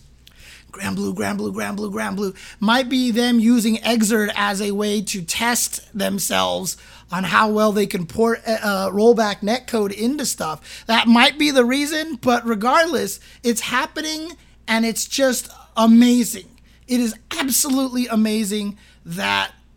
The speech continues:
Granblue, I mean, sorry, that Xrd is getting rollback. And to me, to have Arxis do that and show support to the old game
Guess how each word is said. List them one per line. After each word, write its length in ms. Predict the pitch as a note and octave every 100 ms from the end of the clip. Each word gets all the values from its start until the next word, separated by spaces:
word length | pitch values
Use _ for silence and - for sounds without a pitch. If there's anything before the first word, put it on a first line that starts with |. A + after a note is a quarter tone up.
| - _ _ - _ _
Granblue, 760 | F3 A3 G#3+ A3+ G#3+ A3 G#3 G#3
I 80 | A3+
mean, 100 | A3
sorry, 260 | B3 A3 G#3
that 380 | G#3+ G#3 - -
Xrd 400 | A#3+ F#3+ A3 G#3+
is 140 | F3
getting 280 | G#3 G3+ G3
rollback. 540 | F#3 F#3 E3 C#3 - - _ _ _ _ _ _ _
And 200 | G3+ G#3
to 120 | B3
me, 600 | A#3 C#4 D4+ E4 E4+ - _ _ _ _
to 160 | - A3
have 560 | - B3+ C#4+ E4 C4 _ _ _ _ _ _ -
Arxis 520 | A#3 C4+ - D4 -
do 200 | G3 B3
that 340 | C#4+ C#4+ - - - - -
and 160 | G#3
show 260 | F#3 A#3+ C4
support 580 | - A3+ - B3 C4 C4
to 180 | B3 A3+
the 180 | G#3+ A3
old 380 | A#3 B3+ A#3 G3+
game 520 | A#3+ C4 C#4 D#4+